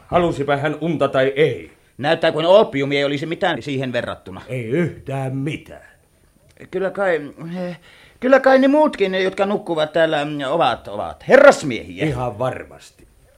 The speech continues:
Speaker 1: Yksi heistä juo kaksitoista tuoppia olutta päivässä, eikä lakkaa tupakoimasta edes syödessäänkään.
Speaker 2: Hän on kai ihan korkeinta luokkaa.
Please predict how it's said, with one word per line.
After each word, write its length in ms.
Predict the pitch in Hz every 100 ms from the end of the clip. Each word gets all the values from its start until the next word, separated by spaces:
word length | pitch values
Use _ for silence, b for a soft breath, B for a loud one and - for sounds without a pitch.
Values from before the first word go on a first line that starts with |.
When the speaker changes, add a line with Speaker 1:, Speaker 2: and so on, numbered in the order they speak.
| b b b b b -
Speaker 1:
Yksi 440 | 160 - - 123
heistä 320 | 127 160 160 165
juo 240 | 165 170
kaksitoista 680 | 170 165 - 147 143 139 139
tuoppia 540 | 139 143 135 - 139
olutta 340 | 147 131 - 127
päivässä, 680 | 143 139 104 98 - 104 - b b b
eikä 280 | 139 156 139
lakkaa 400 | 147 - 160 156
tupakoimasta 760 | 170 170 143 143 139 127 -
edes 260 | 131 135 139
syödessäänkään. 960 | 160 139 113 - 123 101 85 - 69 - _ _ _ _ _ _
Speaker 2:
Hän 200 | 156 180
on 80 | 196
kai 160 | 170
ihan 180 | 160 170
korkeinta 420 | 170 180 - 170
luokkaa. 440 | 131 95 - 92